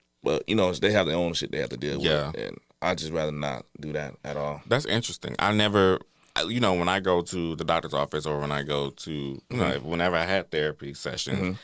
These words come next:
Speaker 2: I always want a female, a black female. I've always wanted a female. Uh, I just, I guess I'm more comfortable
Speaker 1: Yeah.
Speaker 2: with them. I, I, you know, and I guess 'cause I'm more s-, on a sensitive side,
Speaker 1: Mm-hmm.
Speaker 2: so I guess, you know, that feminine side shows. So I like, I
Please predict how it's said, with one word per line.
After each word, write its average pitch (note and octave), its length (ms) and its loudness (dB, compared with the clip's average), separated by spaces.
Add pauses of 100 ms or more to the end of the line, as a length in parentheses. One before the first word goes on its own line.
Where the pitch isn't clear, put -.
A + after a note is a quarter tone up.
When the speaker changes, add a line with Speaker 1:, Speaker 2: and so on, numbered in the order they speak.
(280)
Speaker 2:
I E2 180 4
always E2+ 340 4
want D2+ 140 -4
a - 20 -4
female, D2 480 -8 (120)
a F2 80 6
black F#2+ 340 4 (240)
female. A1 440 -8 (200)
I've D2+ 140 -4
always D#2+ 260 0
wanted D#2+ 240 -2
a D2+ 60 -2
female. C#2+ 580 -2 (640)
Uh, C#2+ 380 2
I D2+ 120 -2
just, E2+ 200 -6
I D#2 80 -2
guess G#2 160 -8
I'm G2+ 80 -2
more E2+ 160 0
comfortable G2+ 640 -4 (120)
Speaker 1:
Yeah. F2 240 2
Speaker 2:
with G#2 100 0
them. G#2+ 260 2
I, D#2+ 120 -2 (280)
I, E2+ 60 -2
you G#2 160 0
know, D2+ 240 2 (340)
and B2 80 4
I C3 80 4
guess D#3+ 240 4
'cause C3+ 200 -2
I'm A2 160 6
more A2 320 8
s-, G#2+ 160 0 (100)
on F#2 140 0
a F2 40 -2
sensitive G2+ 540 0
side, G#2 480 4
Speaker 1:
Mm-hmm. F#2 120 -2 (280)
Speaker 2:
so - 140 4
I F#2+ 160 8
guess, G2 420 2
you G2 120 -4
know, D#2+ 400 0 (640)
that - 180 0
feminine G2+ 440 4
side F#2+ 380 4
shows. F#2+ 480 4
So E2 120 -4
I D#2 80 2
like, D#2+ 200 2
I D#2 140 -2